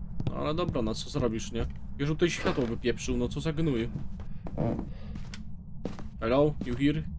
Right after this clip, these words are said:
Dobra, no wyrzucę itemy, no... Mm,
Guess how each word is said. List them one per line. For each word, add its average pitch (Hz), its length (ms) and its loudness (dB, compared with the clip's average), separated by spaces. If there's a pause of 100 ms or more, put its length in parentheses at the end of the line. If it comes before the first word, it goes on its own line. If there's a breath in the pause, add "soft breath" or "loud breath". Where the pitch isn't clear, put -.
(1400)
Dobra, 143 180 2
no 110 100 2
wyrzucę 151 400 4
itemy, 123 380 4
no... 123 180 4 (120)
Mm, 117 380 -2